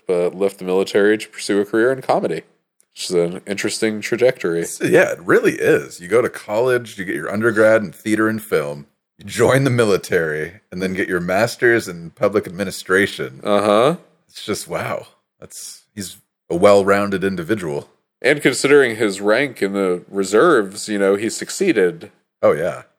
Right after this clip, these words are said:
Speaker 1: He, uh, was a featured cast member on Saturday Night Live during the two thousand four, two thousand five season. He was in Comedy Central's Daily Show in two thousand six as a correspondent, which I definitely remember.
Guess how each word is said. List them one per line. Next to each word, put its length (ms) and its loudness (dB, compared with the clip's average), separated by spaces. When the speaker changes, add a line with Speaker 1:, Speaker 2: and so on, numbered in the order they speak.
Speaker 1:
He, 320 2
uh, 180 6
was 160 0
a 40 -14
featured 300 -4
cast 320 0
member 280 2
on 80 0
Saturday 340 2
Night 220 0
Live 560 2
during 240 -2
the 80 -14
two 100 -20
thousand 300 0
four, 280 0
two 120 -4
thousand 220 -2
five 360 2
season. 720 -6
He 140 -2
was 240 -2
in 340 -2
Comedy 260 2
Central's 380 0
Daily 340 2
Show 460 4
in 80 -4
two 100 -18
thousand 300 -2
six 400 -4
as 60 -8
a 40 -8
correspondent, 640 0
which 140 -6
I 100 0
definitely 320 -4
remember. 480 -4